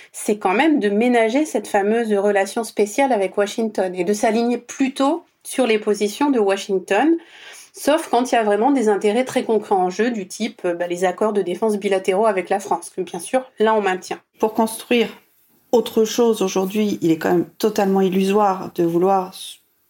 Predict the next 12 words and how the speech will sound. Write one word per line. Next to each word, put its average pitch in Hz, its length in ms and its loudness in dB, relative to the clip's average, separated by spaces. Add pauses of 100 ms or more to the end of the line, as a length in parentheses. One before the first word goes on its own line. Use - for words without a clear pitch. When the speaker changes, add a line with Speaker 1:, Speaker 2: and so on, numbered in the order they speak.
(100)
Speaker 2:
assurer 185 380 2
sa 185 160 -2
défense 175 400 0
seule. 165 380 0 (480)
Euh, - 80 -6
la 151 100 0
France 202 280 0
peut 170 120 0
pas 190 140 0
faire 175 180 -4
face 208 380 -2 (160)
seule 208 500 0